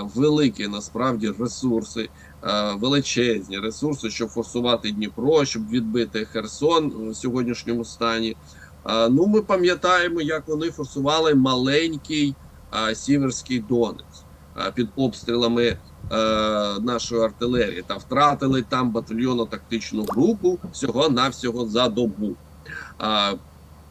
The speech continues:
уявимо, що вони починають дійсно під, е, під обстрілами Збройних сил України форсувати Дніпро. Скільки їм потрібно буде таких батальйонно-тактичних груп? І чи вони в них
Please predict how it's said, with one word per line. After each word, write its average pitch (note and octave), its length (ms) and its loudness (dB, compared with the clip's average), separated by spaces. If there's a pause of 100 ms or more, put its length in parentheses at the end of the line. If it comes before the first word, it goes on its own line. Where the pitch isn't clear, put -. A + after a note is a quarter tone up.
(140)
уявимо, D3 520 4
що D3 160 -2
вони C#3+ 200 2
починають C3+ 680 0
дійсно A#2 400 -2 (100)
під, - 100 -10 (320)
е, G#2+ 80 -2
під A2+ 260 -2
обстрілами A2 600 -2
Збройних A2+ 460 -2
сил B2+ 220 -2
України F#3+ 460 0
форсувати C3+ 680 0
Дніпро. A2+ 500 -4 (240)
Скільки F#3+ 520 -2
їм F3+ 180 0
потрібно D3 460 0
буде C3 240 2
таких B2+ 320 -2
батальйонно-тактичних A2+ 1080 -2
груп? F#3 200 0 (400)
І C3 100 -12
чи - 240 2
вони D#3+ 400 4
в C3 120 0
них C3 180 4